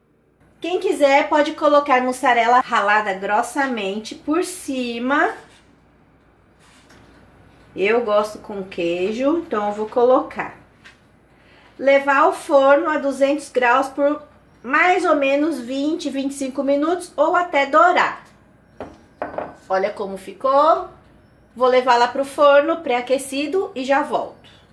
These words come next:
Já assou, olha como ficou bonito.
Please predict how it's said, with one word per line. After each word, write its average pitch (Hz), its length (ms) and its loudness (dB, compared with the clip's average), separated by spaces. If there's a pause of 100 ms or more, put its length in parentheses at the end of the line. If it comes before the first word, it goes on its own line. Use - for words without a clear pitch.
(1080)
Já 226 440 0
assou, 226 460 -2
olha 240 220 0
como 294 220 -4
ficou 320 280 -4
bonito. 285 1120 2